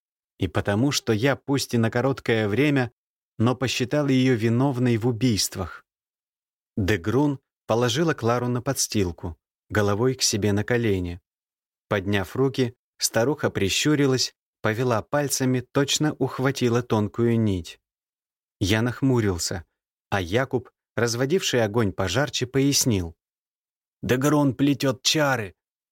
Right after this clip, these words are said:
укрепляет жизнь в девушке. Ты не можешь этого увидеть, но ее нить почти оборвалась". "Нить?"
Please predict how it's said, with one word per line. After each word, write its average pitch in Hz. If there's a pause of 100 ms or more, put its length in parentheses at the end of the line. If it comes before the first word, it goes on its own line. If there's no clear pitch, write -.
(120)
укрепляет 135
жизнь 123
в 104
девушке. 107 (720)
Ты 165
не 165
можешь 160
этого 131
увидеть, 143 (300)
но 131
ее 147
нить 165
почти 143
оборвалась". 156 (760)
"Нить?" 107